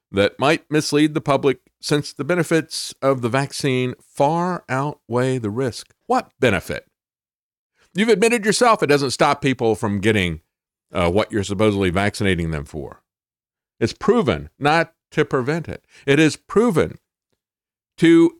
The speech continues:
increase what you're trying to prevent. It has negative efficacy. If it's got negative efficacy, then the benefits don't outweigh the risk because there are no benefits.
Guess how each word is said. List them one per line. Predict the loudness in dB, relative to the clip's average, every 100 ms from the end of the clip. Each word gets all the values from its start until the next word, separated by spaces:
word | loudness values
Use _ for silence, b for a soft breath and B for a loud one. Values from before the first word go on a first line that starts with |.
| -2
increase | 0 0 0 2 2 2 -2 -8 -10 _ _ _ _ _ _ _ _ _ _ _ _ _ -2
what | 0 2
you're | 0
trying | 2 0 0
to | -4 -4
prevent. | -2 -2 -6 -10 _ -20 _ _ _ _ _ _ _ _ -2
It | 2
has | 4 2 0 -6
negative | 0 0 2 4 4 2 0 -4
efficacy. | -2 0 0 0 -2 -2 -4 -4 -10 _ _ _ -2
If | 2
it's | 2
got | 2 0 0
negative | 0 0 2 0 0 -2 -2
efficacy, | -2 0 -2 -2 -2 -12 -16 _ _ _ _ _ _ 0
then | 2
the | 4
benefits | 4 4 4 2 -2 -14 _ _ _
don't | 0 2
outweigh | 4 4 4 6
the | 6
risk | 6 4 0
because | 0 2 4
there | 4
are | 4 4
no | 4 4
benefits. | 4 2 0 -4 -6 -12